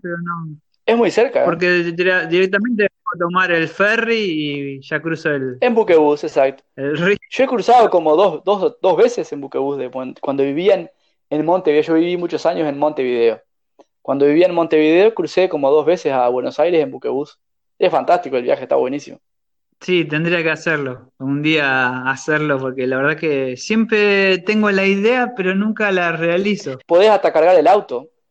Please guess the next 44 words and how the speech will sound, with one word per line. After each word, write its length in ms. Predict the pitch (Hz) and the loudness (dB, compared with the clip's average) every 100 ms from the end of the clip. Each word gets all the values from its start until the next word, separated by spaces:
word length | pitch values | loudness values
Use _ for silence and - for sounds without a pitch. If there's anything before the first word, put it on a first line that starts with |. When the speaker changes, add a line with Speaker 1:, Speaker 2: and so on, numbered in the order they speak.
| _ _ - | _ _ -12
Speaker 2:
en 140 | 135 | -8
el 120 | 131 | -8
ferry, 340 | - 156 165 196 | 0 0 2 -2
podés 200 | 156 147 | -2 0
traer 180 | 147 151 | 2 2
hasta 160 | 139 | 0
el 80 | 127 | 0
auto 260 | 147 151 117 | 0 -2 -8
si 140 | - | -8
querés. 120 | - | -2
Speaker 1:
Claro, 280 | 202 233 220 - _ - | 0 0 -2 -8 _ -4
por 180 | 180 | -2
eso 220 | 208 208 208 | 0 0 2
mismo. 480 | 247 202 160 147 - _ _ _ _ _ _ _ | 2 2 0 -4 -10 _ _ _ _ _ _ _
Eh, 720 | 151 151 143 143 135 135 139 139 | -6 -2 -2 -2 -2 -4 -4 -4
sí, 180 | 226 226 | -2 0
sí, 260 | 247 226 | 2 2
lo, 240 | 180 165 165 | 2 2 2
lo 140 | 156 | 2
que 80 | 160 | 0
yo 160 | 160 190 | -2 -2
pensaba 420 | 185 190 220 185 | -2 0 0 0
era 220 | 165 180 | 0 0
eso, 380 | 196 147 135 120 - | -2 -4 -8 -10 -6
irme 280 | 160 175 165 | -4 -2 -2
con 180 | 160 156 | -2 0
el 140 | 160 | 0
auto 440 | 180 202 190 147 | 0 0 0 2
en 140 | 135 135 | 0 -2
el 140 | 139 | -2
ferry. 360 | 160 170 135 120 | -2 -2 -4 -6
Speaker 2:
Claro. 400 | - 160 123 - | 2 4 4 2
Speaker 1:
<laughs> 560 | - - _ - - - | -6 -10 _ -20 -16 -4
El 220 | 147 156 | 0 2
buquebús. 560 | 156 170 190 156 - _ | 2 2 2 0 -6 _
Speaker 2:
Exacto. 480 | - 139 220 - - _ _ _ _ _ _ | -4 2 2 2 -6 _ _ _ _ _ _
Speaker 1:
Aparte 360 | 160 254 254 247 | -4 -2 0 0
creo 160 | 247 | 0
que 100 | 214 | 0
podés 240 | 190 202 208 | 0 0 2
volver 400 | 190 190 214 202 | 2 2 2 0
en 180 | 190 | -2
el 220 | 180 185 233 | -4 -6 -4
día, 460 | 381 247 143 135 | -2 0 -2 -6